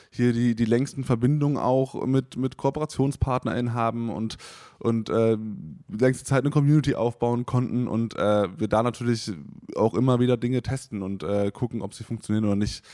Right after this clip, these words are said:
Also auch die Geheimkonzerte, die wir machen. Wir machen ja auch Konzertreihen und die sind ja auch in Köln gestartet, haben gemerkt, es funktioniert super in Köln, es macht total Spaß. Und jetzt machen wir dem auch in Berlin, Hamburg und München und Düsseldorf und Dortmund und f-,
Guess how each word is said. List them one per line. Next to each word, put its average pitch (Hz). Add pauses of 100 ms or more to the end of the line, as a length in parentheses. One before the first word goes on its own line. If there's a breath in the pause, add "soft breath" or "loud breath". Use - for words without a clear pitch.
(280 loud breath)
Also 101
auch 110
die 120
Geheimkonzerte, 117
die 104
wir 101
machen. 95
Wir 95
machen 101
ja 95
auch -
Konzertreihen 117
und 107
die 107
sind 113
ja -
auch -
in 107
Köln 107
gestartet, 95
haben 95
gemerkt, 104
es -
funktioniert 110
super 131
in 120
Köln, 123
es 113
macht 113
total 117
Spaß. 113 (380 loud breath)
Und 101
jetzt 110
machen 123
wir 123
dem 123
auch 123
in 131
Berlin, 123
Hamburg 127
und 120 (280 loud breath)
München 139
und 120
Düsseldorf 131
und 120
Dortmund 131
und 104
f-, -